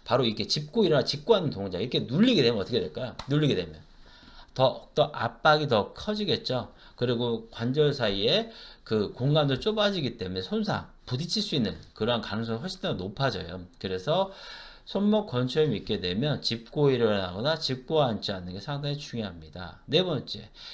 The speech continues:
행주나 걸레 등을 비틀어 짜지 않는다. 자, 걸레를 비틀어 짜는 이 동작들, 짚고 일어나, 짚고 앉는 동작들은요, 손목에 대한 과부하를 가장 높이는 동작 중 하나이기 때문에 가급적 손목 건초염이 생기게 되면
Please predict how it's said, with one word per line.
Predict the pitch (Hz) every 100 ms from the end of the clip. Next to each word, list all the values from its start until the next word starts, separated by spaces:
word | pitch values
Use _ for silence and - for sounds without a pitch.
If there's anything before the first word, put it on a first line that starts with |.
| -
행주나 | 226 226 208 208 202 202
걸레 | - 113 123 117
등을 | 131 151
비틀어 | 107 - 127 123
짜지 | 117 123 123
않는다. | 101 87 85 - - - -
자, | 110
걸레를 | - 139 156 175 185 143
비틀어 | 139 180 180
짜는 | 196 170
이 | 151
동작들, | 147 117 110 101 87 90 - -
짚고 | - 151 151 190
일어나, | 175 165 151
짚고 | - - 165
앉는 | 160 151
동작들은요, | 104 107 113 - 90 87 135 143 - - -
손목에 | - 202 208 208 196 175
대한 | 151 143 143 143
과부하를 | - 101 98 90 104 110
가장 | - - 120 123
높이는 | 98 - 98 95
동작 | 90 87 92
중 | - -
하나이기 | 226 214 123
때문에 | - 85 127 110 - -
가급적 | - 101 104 - 147 175 - -
손목 | - 220 220 220 214
건초염이 | 123 120 120 117
생기게 | 190 196 139
되면 | 92 95 165 226